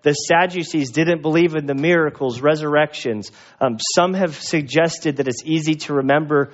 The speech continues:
who the Sadducees were by the little frame, "The Sadducees were Sadducee," because they didn't believe in the resurrection. And so they were kind of warring groups within,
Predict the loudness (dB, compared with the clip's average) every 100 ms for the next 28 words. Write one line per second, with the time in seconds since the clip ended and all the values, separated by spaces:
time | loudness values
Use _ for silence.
0 | -14 _ 2 2 -2 0 0 0 -4 -4
1 | -2 -4 -4 0 2 2 0 -4 -14 _
2 | 0 2 2 0 0 0 0 0 2 2
3 | -2 -2 2 2 0 -4 -2 -2 -2 -4
4 | 0 2 2 0 -6 -6 -2 -2 -2 -6
5 | -2 -2 0 0 0 0 -2 0 0 0
6 | 2 0 0 -8 -10 -10 _ -20 _ _
7 | _ 0 2 0 2 2 2 2 0 -4
8 | _ _ 0 2 2 0 -8 0 2 4
9 | 2 0 -2 -4 0 2 2 0 -6 -4
10 | 0 0 2 2 2 -4